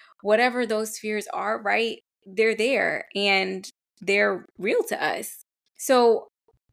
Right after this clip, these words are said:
I think when it comes to overcoming fear, we have to give ourselves a safe space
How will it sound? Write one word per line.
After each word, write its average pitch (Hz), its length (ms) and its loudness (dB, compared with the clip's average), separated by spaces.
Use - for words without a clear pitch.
I 247 80 -2
think 349 240 2
when 294 100 2
it - 100 -4
comes 220 280 -4
to - 160 -2
overcoming 202 600 -2
fear, 190 520 -2
we 202 200 -4
have 208 280 -2
to 220 100 -4
give 185 200 -4
ourselves 180 640 -4
a 180 80 -6
safe 190 420 0
space - 720 -4